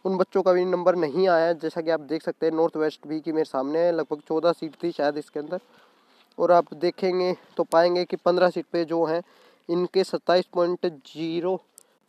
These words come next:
चार हैं, इन बच्चे का भी नहीं आया है। तो इस तरह से आप अपना रिजल्ट ज़रूर चेक कर लीजिए। और जिनके अच्छे मार्क्स थे, अ, अ,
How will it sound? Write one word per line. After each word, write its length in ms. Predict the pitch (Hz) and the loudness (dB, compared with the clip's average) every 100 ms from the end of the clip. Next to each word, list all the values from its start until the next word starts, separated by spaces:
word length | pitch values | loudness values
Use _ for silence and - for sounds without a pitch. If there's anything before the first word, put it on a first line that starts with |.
| - | -4
चार 320 | 170 175 170 | 2 2 2
हैं, 220 | 160 180 | -2 -4
इन 120 | 185 | -4
बच्चे 280 | 175 - 185 | -6 -8 -6
का 100 | 170 | -4
भी 240 | 165 175 | -4 -4
नहीं 360 | 165 151 139 180 | -4 -4 -4 -2
आया 260 | 165 156 160 | 0 0 0
है। 140 | 165 - _ - _ - | -4 -8 _ -20 _ -8
तो 60 | |
इस 100 | 170 | -6
तरह 180 | - 165 | -4 -4
से 140 | 165 165 | -2 0
आप 520 | 156 _ 165 156 147 - - - | 0 _ 4 4 2 -6 -20 -18
अपना 340 | - 131 156 156 | -12 -6 -2 -2
रिजल्ट 340 | 156 165 160 | -2 -2 -4
ज़रूर 220 | 151 170 | -2 -2
चेक 180 | 190 170 - | 0 -2 -2
कर 100 | 160 | -4
लीजिए। 300 | 156 156 202 - _ _ _ - | -4 -4 -6 -8 _ _ _ -10
और 300 | 147 143 143 | -6 -4 -4
जिनके 300 | 143 156 151 | -4 -6 -2
अच्छे 260 | 170 - 170 | -2 -2 -2
मार्क्स 360 | 165 156 - | 0 -2 -4
थे, 60 | 196 208 _ _ - | -8 -8 _ _ -14
अ, 420 | 143 143 143 147 - _ - - _ _ _ _ | -6 -4 -4 -6 -10 _ -20 -20 _ _ _ _
अ, 40 | - | -14